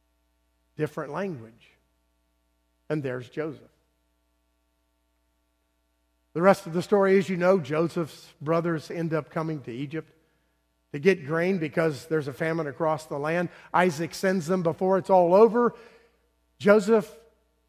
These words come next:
invites his entire family to come to Egypt so he can take care of them. They come to Egypt, they prosper, but they're outsiders.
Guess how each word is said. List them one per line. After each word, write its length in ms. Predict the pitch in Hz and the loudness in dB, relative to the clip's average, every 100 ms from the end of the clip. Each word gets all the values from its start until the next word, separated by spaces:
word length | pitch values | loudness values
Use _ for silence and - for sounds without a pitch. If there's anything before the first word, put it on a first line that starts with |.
| _ _ _ | _ _ _
invites 460 | 151 139 196 226 185 | -8 2 2 2 -4
his 140 | 139 | -10
entire 440 | 139 - 202 214 | -12 -8 -4 -4
family 380 | - 208 202 202 | -2 -4 -2 -4
to 60 | 180 | -4
come 220 | 180 175 | -6 -8
to 100 | 180 | -8
Egypt 460 | 123 120 143 - _ _ _ _ _ _ _ _ _ _ _ | -12 -12 -14 -16 _ _ _ _ _ _ _ _ _ _ _
so 140 | 175 | -4
he 80 | 175 | -4
can 120 | 170 | -2
take 220 | 175 165 | -6 -6
care 160 | 156 127 | -8 -12
of 140 | 104 | -12
them. 100 | _ _ _ _ _ _ _ _ _ _ _ _ _ | _ _ _ _ _ _ _ _ _ _ _ _ _
They 80 | 147 | -4
come 200 | 190 208 | 0 2
to 120 | 202 202 | 2 0
Egypt, 460 | 196 220 - - _ _ _ _ _ _ _ _ | -2 -2 -6 -16 _ _ _ _ _ _ _ _
they 120 | 120 | -14
prosper, 760 | 107 - 131 135 - 131 135 165 _ _ _ _ _ _ _ _ _ _ _ | -14 -8 -8 -8 -12 -12 -10 -12 _ _ _ _ _ _ _ _ _ _ _
but 80 | 160 | -8
they're 140 | 180 160 | -4 -4
outsiders. 560 | 139 - 120 131 156 | -6 -10 -10 -10 -12